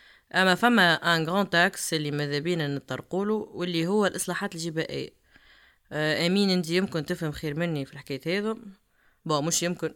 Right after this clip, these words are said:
تفهم خير مني في الحكاية هذو. آه، mais j'ai comme l'impression اللي quand même فما des avancées صغار،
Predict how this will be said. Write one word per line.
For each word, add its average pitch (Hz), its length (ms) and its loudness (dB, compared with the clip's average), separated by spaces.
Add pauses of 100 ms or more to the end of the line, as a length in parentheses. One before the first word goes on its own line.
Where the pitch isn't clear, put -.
(180)
تفهم 160 260 0
خير 196 260 4
مني 170 300 2
في - 80 -10
الحكاية 156 520 -2
هذو. 220 180 -2 (600)
آه، 170 560 6
mais 170 120 2
j'ai 175 120 4
comme 226 180 4
l'impression 185 400 2
اللي 202 280 4
quand 170 120 0
même 202 160 2
فما 196 220 0
des 151 140 -2
avancées 147 680 -2
صغار، 170 340 -2